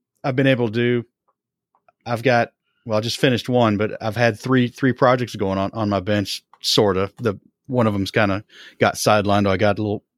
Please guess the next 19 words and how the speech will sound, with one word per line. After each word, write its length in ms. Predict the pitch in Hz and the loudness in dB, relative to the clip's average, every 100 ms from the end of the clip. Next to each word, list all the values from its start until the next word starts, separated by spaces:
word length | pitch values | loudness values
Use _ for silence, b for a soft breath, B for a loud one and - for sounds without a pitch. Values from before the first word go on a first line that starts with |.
| _ | _
further 280 | - 101 95 | -2 0 0
down 180 | 101 98 | 0 0
the 80 | |
road 240 | 95 101 - - | -2 -2 -4 -12
with 240 | 101 - | -14 -10
one 220 | 117 101 | -4 -4
of 60 | 92 | -2
the 80 | 104 | -2
others, 280 | 107 92 - | 0 -2 -4
but, 300 | 95 - 92 | -6 -4 -6
uh, 160 | 87 95 _ b b b b - | -6 -8 _ b b b b -2
I've 160 | 165 | 0
never 300 | 143 127 123 | 4 4 4
been 140 | 113 101 | 2 2
able 160 | 92 | 0
to 60 | 90 | 0
do 180 | 95 90 | 0 0
that 260 | 92 92 - | 0 0 -4
until 400 | - 117 95 | -2 0 0